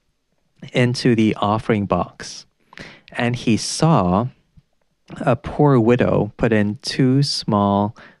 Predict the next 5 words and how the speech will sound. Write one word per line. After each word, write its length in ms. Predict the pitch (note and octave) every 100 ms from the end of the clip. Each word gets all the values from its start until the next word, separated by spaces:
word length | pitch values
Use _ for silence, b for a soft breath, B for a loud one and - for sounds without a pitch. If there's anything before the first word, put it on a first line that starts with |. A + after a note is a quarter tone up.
| _
copper 460 | - A2 G#2+ - G2+
coins. 800 | - A2+ G2+ F2 - - - - _ B B B
And 140 | A2+
he 180 | A#2 B2+
said, 480 | A#2+ E3 D#3 - -